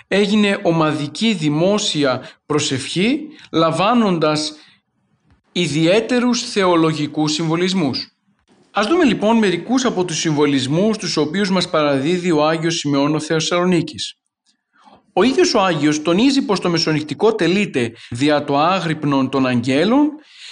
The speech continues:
και την ασίγητον ένεση και δια το εισή και ειρηνικών του νόους περί την Θείαν Δοξολογίαν.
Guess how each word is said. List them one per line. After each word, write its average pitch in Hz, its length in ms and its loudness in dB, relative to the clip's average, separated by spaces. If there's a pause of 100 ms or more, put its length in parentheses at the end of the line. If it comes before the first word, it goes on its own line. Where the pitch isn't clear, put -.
(120)
και 185 140 0
την 185 200 0
ασίγητον 175 800 0
ένεση 143 540 0 (480)
και 185 160 0
δια 185 220 0
το 180 100 0
εισή 170 440 0
και 160 200 0
ειρηνικών 151 600 0
του 175 100 -4
νόους 147 440 2
περί 147 240 -2
την 147 160 -2
Θείαν 151 260 -2
Δοξολογίαν. 156 800 -2